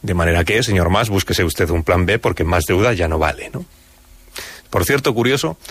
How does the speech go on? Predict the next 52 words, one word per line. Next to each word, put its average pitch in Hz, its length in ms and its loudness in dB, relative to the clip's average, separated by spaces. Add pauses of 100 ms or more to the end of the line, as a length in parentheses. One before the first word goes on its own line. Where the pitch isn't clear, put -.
(360)
que - 80 -2
algunos 117 340 2
comentaristas 117 560 0
catalanes 95 460 0
que - 80 0
hace 98 160 0
tres 127 200 -2
meses 95 300 0
celebraron 104 480 2
que 113 80 -2
el 120 60 2
gobierno 92 340 2
metiera 98 300 2
en 113 80 0
cintura 92 340 0
al 87 80 4
alcalde 87 340 0
de 87 100 2
Madrid 90 420 0
y 113 100 -2
le 95 100 2
prohibiera 92 460 2
renegociar 90 480 0
su 87 140 -2
deuda, 110 260 4
decían: 78 340 -6
"Venda 151 280 0
usted 120 220 -2
inmuebles, 127 460 0
hombre, 143 200 0
y - 20 -6
no 113 80 -4
se 120 60 -2
endeude 113 320 2
más", 147 180 0 (460)
ahora 113 180 2
se 95 60 -2
están 107 240 0
rasgando 98 320 2
las 95 160 2
vestiduras 107 480 -2
porque 92 240 -4
el 85 60 0
gobierno 113 440 0
hace 107 220 -2
lo 90 100 0
mismo 156 400 0
con 92 180 0
la 85 120 0
Generalitat 87 420 0
de 90 160 -2
Cataluña. - 560 -4